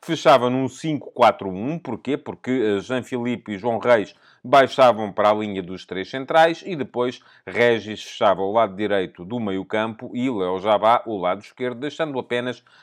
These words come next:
eh, Ronaldo Tavares como ponta de lança mais, eh, destacado. Ahm, quanto ao Benfica, fez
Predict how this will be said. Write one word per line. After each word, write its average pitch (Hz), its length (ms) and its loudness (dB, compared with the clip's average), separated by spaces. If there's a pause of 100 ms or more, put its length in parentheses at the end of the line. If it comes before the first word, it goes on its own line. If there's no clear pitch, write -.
(100)
eh, 110 400 4
Ronaldo 127 380 2
Tavares 104 520 0
como 113 380 -6 (100)
ponta 110 320 -4
de 80 80 -10
lança 101 400 -4
mais, 104 500 -2
eh, 98 160 -6
destacado. 92 680 -10 (340)
Ahm, 120 640 4
quanto 202 220 4
ao 220 80 8
Benfica, 143 520 0
fez 143 380 -4